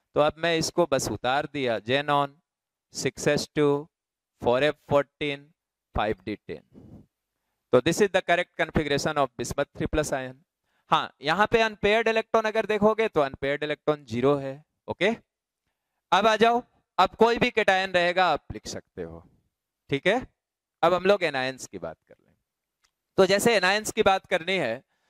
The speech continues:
तो हमने शुरू किया, सपोज हमने लिया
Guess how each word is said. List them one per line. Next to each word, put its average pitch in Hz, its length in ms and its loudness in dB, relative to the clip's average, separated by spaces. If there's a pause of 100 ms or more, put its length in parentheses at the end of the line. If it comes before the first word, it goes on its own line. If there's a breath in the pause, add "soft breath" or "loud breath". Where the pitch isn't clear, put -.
(320)
तो 175 60 4
हमने 196 300 0
शुरू 202 280 4
किया, 151 400 0 (2000)
सपोज 208 460 2
हमने 190 260 0
लिया 147 300 0